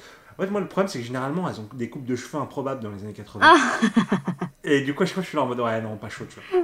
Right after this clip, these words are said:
Speaker 2: Ouais.
Speaker 1: Là, je l'ai eu, j'ai fait, « Ah ouais, non, elle est mignonne,
Speaker 2: Ouais,
Speaker 1: quand
Speaker 2: si,
Speaker 1: même. »
Speaker 2: si, si, elle est très mignonne.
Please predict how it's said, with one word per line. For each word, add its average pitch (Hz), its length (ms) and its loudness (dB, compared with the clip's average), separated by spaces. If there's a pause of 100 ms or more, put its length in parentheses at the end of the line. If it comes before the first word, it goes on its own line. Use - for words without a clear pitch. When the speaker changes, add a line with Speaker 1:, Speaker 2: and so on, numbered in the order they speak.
(260)
Speaker 2:
Ouais. 311 200 4
Speaker 1:
Là, 302 100 8
je 202 100 4
l'ai 185 40 8
eu, 240 120 6
j'ai 240 100 2
fait, « - 180 -4 (100)
Ah 165 160 -2
ouais, 113 160 -2
non, 117 160 -2
elle 101 80 -8
est - 20 -10
mignonne, 98 300 -10
Speaker 2:
Ouais, 214 180 4
Speaker 1:
quand - 60 -2
Speaker 2:
si, 196 80 -8
Speaker 1:
même. » 196 180 -6
Speaker 2:
si, - 0 -
si, - 140 -20
elle - 80 -14
est - 60 -16
très - 160 -18
mignonne. - 180 -12